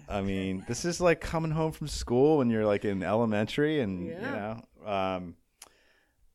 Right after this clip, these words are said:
Speaker 1: I got Happy Days, which was prime time during the day, during those days, and it was, I mean, I mean, everyone was watching.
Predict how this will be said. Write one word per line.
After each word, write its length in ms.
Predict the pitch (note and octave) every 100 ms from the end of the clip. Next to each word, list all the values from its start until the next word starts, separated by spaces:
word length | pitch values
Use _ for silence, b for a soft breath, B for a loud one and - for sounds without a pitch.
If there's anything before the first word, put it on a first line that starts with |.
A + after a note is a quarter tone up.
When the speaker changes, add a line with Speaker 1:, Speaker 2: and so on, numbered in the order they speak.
| _ _ -
Speaker 1:
I 80 | A2
got 160 | G#2+
Happy 380 | G#2+ A2 A2+ G#2+
Days, 560 | F2+ E2+ G2 - - _ _
which 220 | - -
was 140 | F#2+ E2
prime 400 | - G2+ G2 G2
time 560 | G#2+ F#2 F2+ F2+ F2 - - - - F#2+
during 300 | G2+ F2+ F2
the 60 | E2
day, 300 | F2 E2 E2+
during 240 | G2 F2 E2+
those 220 | E2+ -
days, 360 | E2 E2 D2+
and 120 | D#2+ D#2+
it 80 |
was, 200 | D#2 - - -
I 20 |
mean, 140 | D#2+ -
I 60 |
mean, 140 | F2 E2+
everyone 360 | G#2 F#2 F2 E2+
was 120 | F2
watching. 460 | D2 D2 - F2